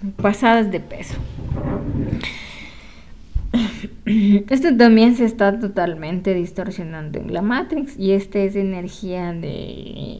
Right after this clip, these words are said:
hipermaterialización y luciferismo en uno solo. Porque yo siempre les digo, a través de nuestra triada sanamos mente, cuerpo, alma. Mente, estudia algo nuevo,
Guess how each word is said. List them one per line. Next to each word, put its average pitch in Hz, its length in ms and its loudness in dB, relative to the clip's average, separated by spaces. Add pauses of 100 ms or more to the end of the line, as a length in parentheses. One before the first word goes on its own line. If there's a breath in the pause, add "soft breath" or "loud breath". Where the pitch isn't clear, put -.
hipermaterialización 175 1600 -8
y 214 140 0
luciferismo 196 880 -2
en 185 80 -4
uno 175 300 -6
solo. - 360 -14 (1160 loud breath)
Porque 202 680 2
yo 220 140 4
siempre 220 320 -2
les 208 220 0
digo, 175 240 -2
a 147 100 -4
través 185 440 0
de 226 100 2
nuestra 208 400 0
triada 214 420 2
sanamos 175 540 -4
mente, 277 460 -2
cuerpo, 208 440 0
alma. - 380 -8 (520 loud breath)
Mente, 277 460 -4
estudia 190 380 -2
algo 156 240 -6
nuevo, 202 640 -2